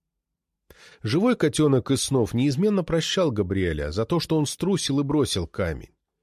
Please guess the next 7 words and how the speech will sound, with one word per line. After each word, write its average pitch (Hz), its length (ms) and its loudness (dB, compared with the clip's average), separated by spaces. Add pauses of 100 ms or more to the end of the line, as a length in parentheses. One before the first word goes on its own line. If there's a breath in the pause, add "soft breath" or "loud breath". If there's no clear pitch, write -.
(960)
И 151 240 2
за 139 160 4
то, 175 100 2
что 156 180 -2
струсил 135 440 -2
ещё 104 360 -2
раз, - 360 -8